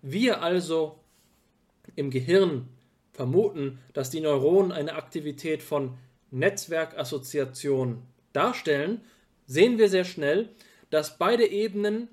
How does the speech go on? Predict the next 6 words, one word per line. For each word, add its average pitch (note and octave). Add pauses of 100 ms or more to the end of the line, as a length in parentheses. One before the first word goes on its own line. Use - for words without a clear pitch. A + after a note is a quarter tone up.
miteinander, F3+ (1000)
zueinander F#3
in E3+
einem E3 (100)
Abhängigkeitsverhältnis B2+
stehen. D#3+